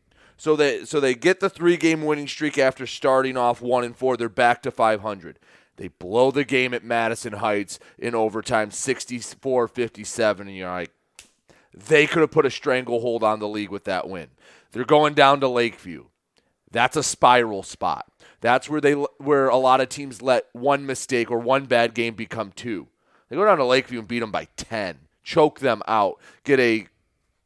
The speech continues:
convincing win. I'd say ten points on the road's a convincing win. So then they come back, beat Marine City, go to Marysville. They, they struggled for a bit at Marysville.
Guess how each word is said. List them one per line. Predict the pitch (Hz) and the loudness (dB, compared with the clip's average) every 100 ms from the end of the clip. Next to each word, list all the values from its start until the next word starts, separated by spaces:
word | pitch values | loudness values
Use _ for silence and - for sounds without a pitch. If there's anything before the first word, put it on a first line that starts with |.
| - | -6
convincing | - 330 208 135 131 123 117 | -2 -2 -2 -4 -4 -8 -4
win. | 117 151 | 0 2
I'd | 180 | 2
say | 190 156 | 0 0
ten | - 131 127 | -2 -4 -4
points | 131 127 117 | -4 -2 0
on | 120 | 0
the | 117 | 0
road's | 113 107 - | -2 -2 -6
a | - | -18
convincing | - 135 117 113 117 117 | -16 -10 -10 -8 -12 -6
win. | 139 127 80 _ - - - - | -4 -4 -4 _ -20 -20 -20 -6
So | 160 | 0
then | 190 | 0
they | 196 | 0
come | 190 175 175 | 2 2 4
back, | 151 147 147 143 | 6 8 6 4
beat | 147 143 | 0 -2
Marine | 143 139 139 | -2 -2 -4
City, | - 135 135 | -2 0 0
go | 127 127 135 | 0 2 2
to | |
Marysville. | 127 120 127 139 135 127 143 | 0 0 2 0 -2 -2 0
They, | 135 - - | 0 -4 -8
they | 143 135 | -8 -8
struggled | - 160 196 220 - | 2 2 4 2 2
for | 185 | 0
a | 170 | 2
bit | 190 | 4
at | 202 151 | 4 4
Marysville. | 180 214 202 165 143 | 2 0 -2 -2 -2